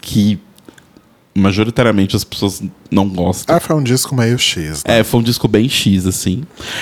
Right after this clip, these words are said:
Speaker 1: Mas tocaram muita coisa do disco atual, obviamente, que é a turnê principal. E tocaram bastante coisa também do, do Eyes Wide Open,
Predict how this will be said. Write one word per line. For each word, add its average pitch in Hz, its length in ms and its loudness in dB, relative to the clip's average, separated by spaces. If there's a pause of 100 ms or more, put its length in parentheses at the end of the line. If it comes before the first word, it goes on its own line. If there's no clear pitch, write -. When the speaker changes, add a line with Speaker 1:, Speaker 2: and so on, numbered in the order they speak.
Speaker 1:
Mas 120 160 2
tocaram 131 420 4
muita 139 560 4
coisa 120 380 4
do 110 120 2
disco 101 280 0
atual, 110 380 4
obviamente, 95 680 2
que - 100 0
é 95 40 2
a 95 80 -2
turnê 92 340 -2
principal. 92 720 -2 (420)
E 120 120 2
tocaram 147 340 2
bastante 151 760 0
coisa 151 300 2
também 127 580 2 (100)
do, 117 1300 6 (100)
do 104 520 4
Eyes 104 240 2
Wide 110 220 4
Open, 101 480 0